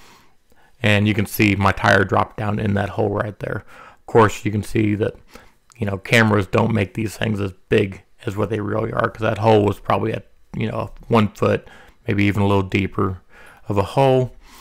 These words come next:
and cameras just don't make it look as big. But when you're driving, you know, you're off-roading, you can see everything in real time.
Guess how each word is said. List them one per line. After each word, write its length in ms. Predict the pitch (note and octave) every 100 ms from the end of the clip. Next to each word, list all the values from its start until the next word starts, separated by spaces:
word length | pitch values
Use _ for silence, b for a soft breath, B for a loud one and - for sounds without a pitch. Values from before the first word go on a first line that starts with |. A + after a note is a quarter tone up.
| b b - -
and 460 | G#2 G2+ G2+ G2 -
cameras 480 | - A2 G#2+ G2+ F#2
just 140 | G#2 -
don't 200 | G#2+ G#2+
make 180 | G2
it 100 | -
look 220 | G#2+ G2 G#2+
as 160 | F#2
big. 400 | - A#2+ A2 G#2 b b b -
But 220 | E3+ E3
when 160 | F3 F#3+
you're 80 | D#3+
driving, 480 | B2 A2 A2+ A2+ G#2+
you 80 |
know, 60 | G2+
you're 240 | G2+ G2+
off-roading, 600 | G#2 G#2 - G#2 G2 G2+ B B B -
you 160 | C3
can 140 | C3 G#2+
see 320 | - A#2 G#2+
everything 380 | G#2+ G#2+ A2 G2+
in 220 | F#2+ F#2+
real 220 | G2+ G2+
time. 520 | - - G2+ G2+ G2